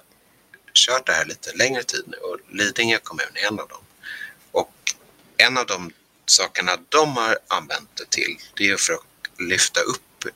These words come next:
läsning på agendan. Det är inte bara, <laughs> det är inte bara resultaten från Lexplore som bidrar till det, utan det är ju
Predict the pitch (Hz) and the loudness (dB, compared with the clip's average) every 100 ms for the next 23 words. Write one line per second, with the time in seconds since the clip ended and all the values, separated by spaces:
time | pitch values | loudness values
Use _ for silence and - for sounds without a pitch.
0 | - 98 82 - - - 82 92 101 95 | 0 2 2 -2 -6 -8 -2 0 0 0
1 | - - - - - - - - _ - | 0 0 -2 -20 -20 -16 -16 -18 _ 2
2 | 104 131 120 - 156 _ - 76 147 147 | 4 2 -2 -10 -12 _ -6 -4 -2 -2
3 | 151 - - - - - - - _ - | -4 -12 -12 -6 -6 -6 -10 -20 _ -12
4 | - - - _ - 107 98 85 82 87 | -10 -12 -18 _ 0 2 2 0 2 4
5 | - - 82 - - - 160 147 - - | 2 0 -8 -8 -8 -6 -6 -6 -2 -2
6 | 131 117 90 - 82 147 - - - - | 2 2 4 2 0 -8 -8 -8 -6 -6
7 | - - 156 185 | -6 -8 -10 -10